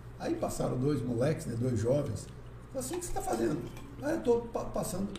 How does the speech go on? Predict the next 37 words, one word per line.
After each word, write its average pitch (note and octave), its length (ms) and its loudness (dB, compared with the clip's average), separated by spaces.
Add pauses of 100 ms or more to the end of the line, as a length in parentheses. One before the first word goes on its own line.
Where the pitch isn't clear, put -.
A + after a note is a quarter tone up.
(120)
Eles B3 300 -2
viram. D3 200 -2
Falaram - 160 -2
assim, D#4+ 100 -6
"Você F#4+ 120 -4
tá F#4 200 -2
louco? E3+ 420 2 (1040)
Você A3 120 -8
não A3+ 100 0
vai A3+ 140 4
conseguir, E3 680 0
não D#3 80 -2
vai F#3+ 120 4
adiantar G#3+ 420 2
nada. F3+ 480 2 (420)
Isso - 140 -10
não G3+ 60 0
vai A#3 100 4
adiantar A#3 400 6
nada, F#3+ 300 2
você E3+ 120 0
não F#3+ 120 2
vai, G3+ 260 4
não F#3 80 -2
vai G3+ 140 2
dar G#3 100 4
conta." G3+ 280 -2 (720)
Ele C#3+ 120 0
pegou D3 240 2
a D3 40 2
que D3 100 -2
tava C#3 220 12
na C#3 120 0
mão C#3+ 200 -2
e D#3+ 60 -2
falou D#3 140 -2
assim, B2+ 260 -4